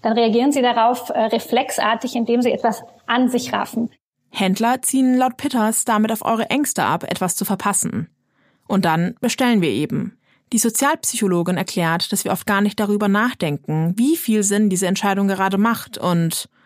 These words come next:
Speaker 2: ob es nicht vielleicht besser wäre, vorher nochmal in einen anderen Shop zu schauen. Und genau davon kann ich euch ein Lied singen. In meinen Schränken häufen sich vor allem Sneaker, die ich mir einfach nur aus dem Grund gekauft habe,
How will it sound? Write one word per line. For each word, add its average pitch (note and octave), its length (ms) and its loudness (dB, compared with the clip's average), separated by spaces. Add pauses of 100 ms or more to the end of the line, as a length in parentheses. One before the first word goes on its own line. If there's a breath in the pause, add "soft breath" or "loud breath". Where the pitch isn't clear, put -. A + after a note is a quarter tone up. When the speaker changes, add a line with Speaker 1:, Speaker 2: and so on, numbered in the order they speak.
(140 soft breath)
Speaker 2:
ob A3+ 160 -2
es A3+ 100 2
nicht B3 140 2
vielleicht A#3 260 0
besser C4 300 0
wäre, D#3+ 420 0
vorher F#3+ 300 0
nochmal E3+ 400 2
in E3+ 80 0
einen F3+ 100 -2
anderen E3 380 0
Shop - 200 -8
zu - 100 -6
schauen. F2 360 -4 (840)
Und A#3+ 160 2
genau A3+ 220 2
davon A#3 540 0
kann B3+ 160 2
ich A#3+ 100 2
euch G#3+ 100 0
ein F#3+ 120 2
Lied F3+ 180 -2
singen. F#2+ 360 -4 (280)
In G#3+ 140 0
meinen A#3 220 2
Schränken G#3 560 0
häufen G#3 240 0
sich G3 160 -2
vor F3 100 0
allem F#3 160 0
Sneaker, F3 640 0
die F#3+ 140 -4
ich G#3 120 -4
mir G#3+ 100 2
einfach A#3 300 0
nur G#3 120 2
aus F#3+ 100 0
dem F#3+ 160 0
Grund G3+ 260 0
gekauft G#3 440 0
habe, D#3 440 0